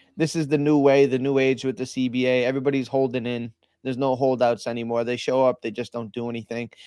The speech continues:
You just knew that it was, uh, the deal was gonna get done. The way the money is, they pretty much said it, like, "Yeah, like, that's cute. You wanna leave. We're not letting you go anywhere." They just got it done. But, uh, it's crazy to me, on a side note, about,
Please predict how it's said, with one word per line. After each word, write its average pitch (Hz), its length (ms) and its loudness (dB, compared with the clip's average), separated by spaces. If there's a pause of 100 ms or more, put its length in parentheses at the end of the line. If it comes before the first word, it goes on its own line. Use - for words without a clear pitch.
(120)
You 139 100 -6
just 143 220 -2
knew 143 160 0
that 120 260 2
it 123 120 -6
was, 120 280 -2
uh, 113 260 0 (360)
the 131 80 -2
deal 170 160 4
was 175 120 0
gonna 151 160 0
get 131 220 0
done. 127 380 2 (160)
The 131 80 -2
way 147 160 6
the 139 120 4
money 131 360 0
is, 127 260 -2 (100)
they 202 140 -2
pretty 247 200 -4
much 131 220 -2
said 127 200 4
it, 101 120 -2
like, 113 240 -2
"Yeah, 123 220 4
like, 117 300 -2 (260)
that's 147 180 4
cute. 151 300 0
You 131 120 -4
wanna 131 200 -2
leave. 120 420 -6
We're 131 120 -6
not 127 160 2
letting 110 180 0
you 120 80 -6
go 120 180 -2
anywhere." 120 480 0
They 117 140 -6
just 123 240 -8
got 127 140 0
it 120 120 -4
done. 120 320 -2
But, 127 220 0 (320)
uh, 113 320 4 (340)
it's 147 140 -2
crazy 226 400 2
to 147 60 2
me, 139 280 0
on 135 140 -4
a 151 60 -4
side 170 280 2
note, 131 260 -4
about, 123 400 4